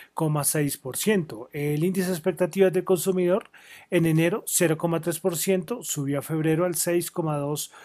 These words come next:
por ciento. El índice de condiciones económicas en enero de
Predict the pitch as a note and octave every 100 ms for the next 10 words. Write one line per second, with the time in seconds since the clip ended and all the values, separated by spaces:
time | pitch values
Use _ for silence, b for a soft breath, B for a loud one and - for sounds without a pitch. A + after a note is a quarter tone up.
0 | B _ D#3+ - G3+ G3 D#3 B2 C#3 D#3
1 | E3+ F#3+ F3 G3+ G3+ E3 G3+ F#3 G3+ G3
2 | G3 G#3+ F3 E3 C#3+ D3+ F3 F#3 - _
3 | C#3